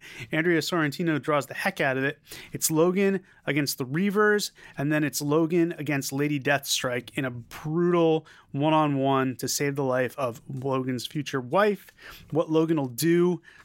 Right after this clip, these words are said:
to ensure the safety of this girl is crazy. Um, and we find out the consequences of Wolverine interfering in this life and living in this town.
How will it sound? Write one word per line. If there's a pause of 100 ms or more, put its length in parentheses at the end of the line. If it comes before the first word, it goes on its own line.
to
ensure
the
safety
of
this
girl
is (240)
crazy. (320)
Um, (580)
and
we
find
out
the
consequences
of
Wolverine (180)
interfering
in
this
life
and
living
in
this
town.